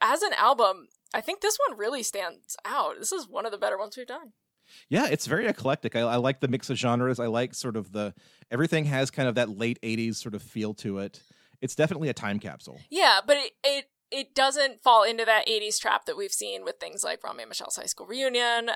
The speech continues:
Speaker 1: and, uh, The Wedding Singer, which of course
Speaker 2: Yeah,
Speaker 1: are
Speaker 2: it
Speaker 1: looking back. It is, it's, it's a contemporary eighties feel.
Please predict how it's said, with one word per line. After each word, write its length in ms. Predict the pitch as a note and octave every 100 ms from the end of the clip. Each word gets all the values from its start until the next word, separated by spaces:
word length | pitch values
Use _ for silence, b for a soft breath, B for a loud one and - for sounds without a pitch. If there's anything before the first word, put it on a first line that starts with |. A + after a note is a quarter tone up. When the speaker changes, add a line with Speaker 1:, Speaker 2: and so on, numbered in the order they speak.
| -
Speaker 1:
and, 640 | D3+ D3+ - B3 D3+ A3+ - -
uh, 280 | - G2+ D#2 C#2 C#2+ _ -
The 80 | G3+
Wedding 240 | C#4 A#3+
Singer, 460 | - - A2 B3 - _ _ _
which 120 | - C#4
of 80 |
course 180 | - D#4
Speaker 2:
Yeah, 100 | C4
Speaker 1:
are 20 |
Speaker 2:
it 40 | -
Speaker 1:
looking 300 | D#4+ C#4+ A#3
back. 460 | - B3+ B3 G3+ -
It 160 | A#3+ A#3+
is, 200 | C#4+ C#4+
it's, 300 | A#3 A#3+ - -
it's 180 | A3+
a 40 | A3+
contemporary 1000 | G#3 G3+ D4 D4 C#4+ B3+ A#3 A3+ G#3+ G#3+ b b -
eighties 440 | B3 A3 G#3+ -
feel. 440 | - D3+ C#3 A#2+